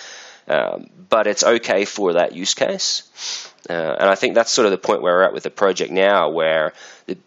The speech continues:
people that are sort of really showing an interest in starting to use it, use it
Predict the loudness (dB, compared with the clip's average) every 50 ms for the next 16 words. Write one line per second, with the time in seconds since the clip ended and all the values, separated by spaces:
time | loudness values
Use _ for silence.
0 | _ _ _ _ -4 -2 2 4 4 4 4 4 0 0 0 0 2 2 2 2
1 | 2 2 4 4 4 2 2 2 2 2 0 0 0 -2 -4 -4 -4 -6 -2 0
2 | 2 2 2 0 -2 -4 -4 -4 -2 0 0 0 0 0 -2 -6 -6 -4 -2 0
3 | 0 2 2 2 0 0 -4